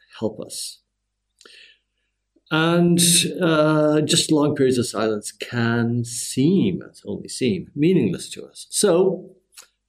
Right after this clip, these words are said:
from time immemorial, immemorial, words form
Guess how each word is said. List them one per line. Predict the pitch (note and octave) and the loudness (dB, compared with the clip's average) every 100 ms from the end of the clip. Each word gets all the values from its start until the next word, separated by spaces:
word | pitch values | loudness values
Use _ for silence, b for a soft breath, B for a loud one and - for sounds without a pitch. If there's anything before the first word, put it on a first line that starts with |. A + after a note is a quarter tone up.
| - | -4
from | B2+ C#3+ C#3+ | -2 0 -2
time | A2 A#2 A#2+ | -2 0 2
immemorial, | B2 A#2 F#2 F#2 F#2+ - | 2 2 2 0 -2 -2
immemorial, | C3+ B2+ A2 F#2+ G#2 C3 - b b _ | 0 2 2 2 2 0 -2 b b _
words | A#2 A#2+ B2 B2 A#2+ - - | 0 2 4 4 2 -4 -12
form | - A2 G#2 G#2 G#2 - | -6 -2 0 -2 -6 -12